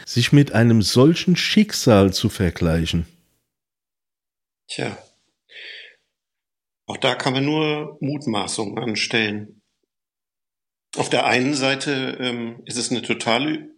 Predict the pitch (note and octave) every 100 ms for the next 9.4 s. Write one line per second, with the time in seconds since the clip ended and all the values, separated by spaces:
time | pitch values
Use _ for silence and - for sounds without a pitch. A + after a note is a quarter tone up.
0 | _ - D3 D3+ - C3+ C3+ D3+ C3+ A#2
1 | G#2 A2+ C3 D3 - A#2 G#2 A#2+ F3 -
2 | - - - _ _ - C#3+ A#2+ C#3+ D3
3 | C3 B2 A#2+ - A#2 - A#2+ B2+ C3 C3
4 | - - B2+ D#3 - - B2 B2+ C3 A#2+
5 | A2+ G#2+ A2 - C#3+ G#2+ - _ _ -
6 | - _ - A#2+ C3 B2 B2 B2+ B2+ -
7 | - - A2+ A2+ A#2+ D#3+ F3 F3+ - _
8 | _ _ _ - A2 A2+ G#2 G#2+ C#3 -
9 | C#3+ D3+ F#3+